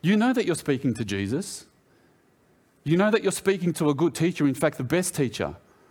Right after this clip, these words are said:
But do you also realize that you're, in fact, speaking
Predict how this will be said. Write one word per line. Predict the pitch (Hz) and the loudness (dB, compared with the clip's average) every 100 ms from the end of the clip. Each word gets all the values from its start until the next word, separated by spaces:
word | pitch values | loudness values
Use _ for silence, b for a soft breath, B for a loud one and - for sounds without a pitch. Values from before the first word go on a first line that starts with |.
| B B - | B B -4
But | 151 | 0
do | 196 | 2
you | 262 220 | 2 2
also | 208 208 | 2 2
realize | 175 143 208 185 113 90 113 - - _ _ _ _ _ _ _ _ _ _ _ - | 0 2 2 2 0 -2 -6 -8 -14 _ _ _ _ _ _ _ _ _ _ _ -10
that | 123 | -2
you're, | 156 | 0
in | 147 | 0
fact, | - 131 | 0 -6
speaking | - - 131 - 123 117 | -4 -4 -4 -2 -4 -4